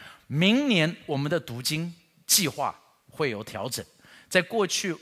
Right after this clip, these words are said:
我们都是以速读，然后呢，以主题，去年是主题，今年是速读，明年我们开始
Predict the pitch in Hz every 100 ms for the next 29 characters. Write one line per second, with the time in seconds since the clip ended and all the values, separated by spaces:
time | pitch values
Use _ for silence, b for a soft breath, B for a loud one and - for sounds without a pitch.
0 | - 131 120 120 131 151 151 - 139 -
1 | 110 98 - 277 165 - 95 110 - b
2 | b b b b _ 120 135 143 185 160
3 | 139 135 131 _ _ - 139 139 151 113
4 | - 110 117 - B B - - 254 214
5 | 143 135 180 151 117 101 107 110 B B
6 | B - 220 220 135 113 - 156 - 214
7 | 143 - 95 92 _ B B B B 135
8 | 143 180 220 135 131 - 113 110 - 147
9 | 151 -